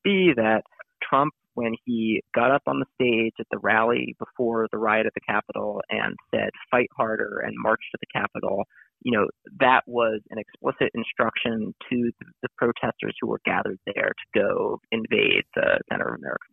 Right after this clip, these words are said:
democracy. That would be the argument. It's the, sort of the "Trump made me do it" defense. The fact that lawyers for rioters and rioters themselves are making that claim could actually be helpful to Democrats as they make their case in the Senate impeachment trial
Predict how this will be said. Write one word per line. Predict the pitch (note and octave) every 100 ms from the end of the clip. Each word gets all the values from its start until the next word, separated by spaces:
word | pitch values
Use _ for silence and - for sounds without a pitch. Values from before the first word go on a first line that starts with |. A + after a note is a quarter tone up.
| -
democracy. | - - - - - _ _
That | D3
would | C3+ D3+
be | C#3
the |
argument. | B2 B2 D3 D#3 - -
It's | - -
the, | -
sort | A#2+
of | A2
the | A2
"Trump | - B2+
made | A#2+ A#2+
me | A2+ A2+
do | - A#2
it" | B2+ _ -
defense. | - - B2+ - _ - -
The | - -
fact | B2+ B2 - -
that | A#2+ A2+ _ _ _ -
lawyers | C3+ B2 B2 B2+ -
for | C3
rioters | B2 A#2+ A#2+ B2 B2
and | A#2+
rioters | G#2+ A2 A2+ A2+
themselves | A2 G#2+ A#2 A2+ A#2 A2+ -
are | A2+ A2
making | G#2 A2 - A#2
that | G#2 G#2+ _ -
claim | - A#2+ C3+ -
could | B2
actually | A#2 - B2
be | A2+
helpful | A#2+ - A#2+
to | -
Democrats | A#2 A#2+ - B1+ A1+ _ - -
as | -
they | A1
make | A1 -
their | - -
case | G#1+ G#1+ _ _
in | - A1+ G1+
the | - - -
Senate | - G#1+
impeachment | G#2+ - - - -
trial | - D3+ E3+